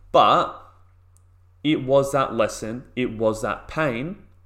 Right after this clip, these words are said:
it was that struggle that gave me that idea and said, "How do I avoid this? How does this not happen?" And now it's not going to happen to me ever again. 'Cause now I know. Now it's come through. And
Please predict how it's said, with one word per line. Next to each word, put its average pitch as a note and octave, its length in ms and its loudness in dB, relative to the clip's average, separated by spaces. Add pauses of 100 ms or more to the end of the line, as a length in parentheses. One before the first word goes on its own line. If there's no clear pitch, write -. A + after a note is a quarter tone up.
(400)
it A2+ 100 -10
was A2+ 240 -4
that G#2+ 180 -6
struggle C#3+ 840 0 (240)
that G#2+ 360 0 (840)
gave C3+ 340 4
me A#2+ 160 -6
that G#2+ 200 -6
idea G#2+ 460 -6
and F#2+ 120 -12
said, G2 220 -8
"How - 360 -2
do B2 140 -4
I A#2 100 0
avoid G2+ 540 -4
this? - 200 -16
How A#2+ 140 -6
does A2+ 160 -10
this A2+ 180 -10
not G#2+ 220 -10
happen?" G#2 380 -10
And G2+ 180 -6
now C3+ 220 -2
it's - 200 -10
not B2 600 -6
going A2 300 -4
to - 80 -20
happen A2 320 -6
to - 140 -16
me F#2+ 280 -10
ever G2 260 -6
again. F2+ 340 -10 (260)
'Cause C3+ 120 -12
now F#3 220 0
I E3 80 2
know. E3+ 540 -2 (420)
Now C#3 100 -2
it's C#3 120 -8
come D#3+ 420 -8
through. C3 720 -2 (560)
And C3+ 520 -2